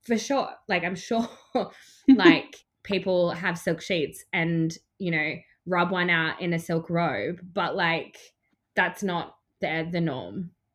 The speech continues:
Speaker 2: No.
Speaker 1: <laughs>
Speaker 2: I mean, I'm gonna be honest with you, most of my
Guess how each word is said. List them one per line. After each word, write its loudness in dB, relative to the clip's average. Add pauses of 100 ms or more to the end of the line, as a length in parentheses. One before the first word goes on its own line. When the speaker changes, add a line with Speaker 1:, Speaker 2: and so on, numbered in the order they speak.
(140)
Speaker 2:
No. 8 (220)
Speaker 1:
<laughs> -10
Speaker 2:
I 6
mean, 4
I'm 8
gonna 4
be 2
honest 2
with -6
you, -2
most -4
of -12
my -2